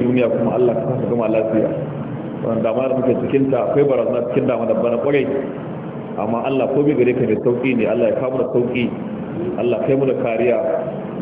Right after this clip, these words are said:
Duk alherin da a cikin dama daga Allah ka ba mu. Sharukan da a cikin dama daga Allah ya kare mu. Marasa lafiyar mu, Allah ka ba su lafiya. Masu lafiya daga cikin mu, Allah ya ƙara musu lafiya, ka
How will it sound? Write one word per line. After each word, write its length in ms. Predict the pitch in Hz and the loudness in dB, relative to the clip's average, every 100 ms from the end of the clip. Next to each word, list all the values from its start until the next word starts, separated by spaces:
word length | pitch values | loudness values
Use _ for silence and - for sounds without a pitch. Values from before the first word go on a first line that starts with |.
| - | -4
Duk 120 | 120 151 | 0 2
alherin 240 | 139 139 | 4 4
da 80 | 135 | 4
a 60 | 117 - | 2 2
cikin 160 | 143 | 2
dama 220 | 131 117 120 | 2 0 0
daga 160 | 107 - | 2 2
Allah 160 | 120 117 | 4 2
ka 120 | 104 | 2
ba 100 | 107 113 | 0 0
mu. 120 | - 113 - - - - - - - - | 0 -2 -4 -6 -8 -8 -8 -8 -8 -6
Sharukan 380 | - 135 - 123 | -2 0 2 2
da 40 | 147 | 2
a 60 | 139 | 0
cikin 160 | 143 135 | 0 0
dama 160 | 120 | 2
daga 220 | 120 110 107 | 2 2 0
Allah 160 | 117 | 2
ya 100 | 107 - | 2 2
kare 240 | 131 127 | 2 2
mu. 160 | 107 - - - - - 107 | 0 -2 -4 -8 -10 -6 0
Marasa 320 | 131 127 123 | 0 2 0
lafiyar 340 | 123 120 127 113 | 2 2 2 2
mu, 60 | 101 | 2
Allah 200 | 120 113 | 2 2
ka 80 | 107 | 2
ba 160 | 120 | 0
su 120 | 120 113 | 0 2
lafiya. 320 | 113 117 110 - - - - - - - | 2 2 2 0 -6 -8 -8 -8 -10 -8
Masu 180 | - 120 | -6 0
lafiya 280 | 123 123 120 | 0 2 0
daga 220 | 143 165 - | 2 0 0
cikin 160 | 135 | 0
mu, 80 | 120 | 0
Allah 200 | 104 113 | 2 4
ya 80 | 104 | 2
ƙara 240 | 110 131 123 | 2 0 0
musu 180 | 117 117 | 0 2
lafiya, 260 | 113 113 | 2 2
ka 80 | 98 | 0